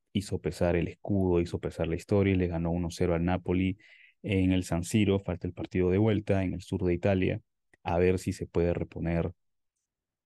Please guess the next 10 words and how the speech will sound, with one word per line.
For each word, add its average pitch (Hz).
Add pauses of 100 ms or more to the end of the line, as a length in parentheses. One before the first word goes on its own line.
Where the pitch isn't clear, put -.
el 87 (160)
equipo -
napolitano, 98
que 92
ya 87
recuperará 82
su 90
delantero 85
Osimhen, 104 (640)
y 98